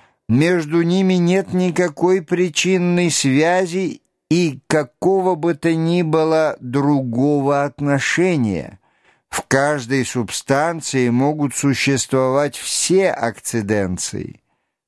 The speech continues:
Десятое положение гласит о переходе.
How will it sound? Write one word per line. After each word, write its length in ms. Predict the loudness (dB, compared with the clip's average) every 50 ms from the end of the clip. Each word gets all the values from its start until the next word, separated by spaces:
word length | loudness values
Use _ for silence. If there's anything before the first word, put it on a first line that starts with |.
| _ _
Десятое 920 | -2 0 2 2 2 2 0 0 0 0 0 0 -2 -4 -4 -2 -2 -2 -2
положение 720 | -2 -2 -2 0 0 0 0 -2 -2 0 0 0 0 0
гласит 640 | 0 0 0 0 0 -2 -2 0 0 0 0 -2 -8 -18 -20 -20 -16 -6
о 200 | -2 -2 -2 -2
переходе. 1200 | -4 -2 -2 0 2 2 2 0 0 -4 -6 -4 0 0 2 2 0 -2 -4 -4 -6 -6 -6 -6 -10